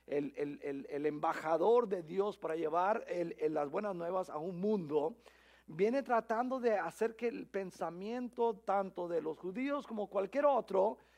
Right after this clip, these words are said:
sea formado correctamente y piensen de una cosa correctamente. En los breves minutos que tenemos juntos, quiero dar lectura al versículo seis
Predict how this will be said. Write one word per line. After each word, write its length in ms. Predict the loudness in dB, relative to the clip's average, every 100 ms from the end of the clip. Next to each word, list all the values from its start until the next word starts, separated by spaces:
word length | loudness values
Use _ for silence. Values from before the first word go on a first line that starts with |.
| -20 -20
sea 400 | -12 2 6 6
formado 680 | 4 0 2 0 -2 0 -2
correctamente 1000 | -4 -6 -2 -4 -2 -2 -2 -10 -8 -8 -8
y 140 | -12
piensen 580 | -10 -6 -4 -4 -8 -8
de 80 | -6
una 200 | -6 -6
cosa 320 | -6 -6 -8
correctamente. 800 | -6 -6 -4 -6 -6 -10 -14 -18 -20 _ _ _ _ _ -6
En 120 | 0
los 160 | 2 4
breves 320 | 4 4 2
minutos 400 | 2 2 2 -2
que 100 | -2
tenemos 300 | -2 -2 -4
juntos, 360 | -8 -8 -10
quiero 300 | -2 2 4
dar 160 | 4 4
lectura 500 | 2 0 2 4 2
al 80 | 0
versículo 500 | -4 -6 -6 -2 -4
seis 520 | -2 -2 -2 -4